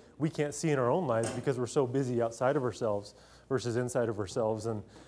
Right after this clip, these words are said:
I think that's just our culture. That's normal. But I think to be strong, uh, we wanna make sure that we're good at all aspects and, and use good balance. And some of those techniques we're gonna talk about today.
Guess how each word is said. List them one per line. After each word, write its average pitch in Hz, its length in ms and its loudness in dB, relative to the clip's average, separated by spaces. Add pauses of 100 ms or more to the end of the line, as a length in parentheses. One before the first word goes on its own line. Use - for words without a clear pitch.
(100)
I 135 80 4
think 139 140 2
that's 131 180 0
just - 160 -6
our 127 60 2
culture. 120 360 -2
That's 113 200 -4
normal. 135 420 -2 (320)
But 151 80 4
I 147 60 4
think 151 220 0
to 156 60 -2
be 143 120 -2
strong, 135 560 0 (160)
uh, 131 340 4
we 123 100 2
wanna 135 200 2
make 123 140 -2
sure 127 180 0
that 123 120 -2
we're 120 280 2
good 120 180 2
at 117 140 0 (100)
all 135 180 4
aspects 107 520 -2
and, 117 160 -6
and 123 120 -4
use 120 140 -2
good 107 160 -2
balance. 113 400 -2
And 131 260 -8
some - 160 -2
of 185 60 2
those 160 160 4
techniques 135 460 -2
we're 123 80 0
gonna 123 100 0
talk 117 240 0
about 107 240 -4
today. 110 240 0